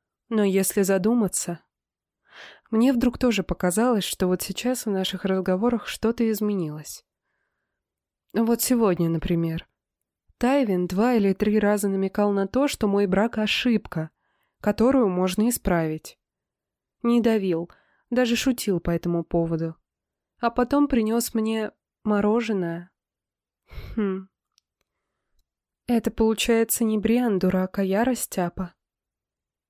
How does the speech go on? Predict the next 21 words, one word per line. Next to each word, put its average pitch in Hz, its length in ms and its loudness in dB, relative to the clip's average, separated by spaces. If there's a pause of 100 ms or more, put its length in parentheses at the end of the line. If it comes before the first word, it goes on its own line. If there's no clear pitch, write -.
(760)
Не 285 160 4
настолько 247 520 0
я 185 140 -2
самоуверена, 208 720 2
чтобы 208 260 -2
не 226 140 2
допускать 240 500 -2
такой 254 300 0
мысли. 180 500 -4 (1700)
Но 226 120 2
в - 80 -2
таком 214 280 0
случае 214 460 0
Тайвин, 226 520 0
как - 180 -6
все - 180 0
мои 185 180 2
прежние 190 460 2
друзья, 180 540 -2 (540)
все - 340 0
испортил. 175 840 -2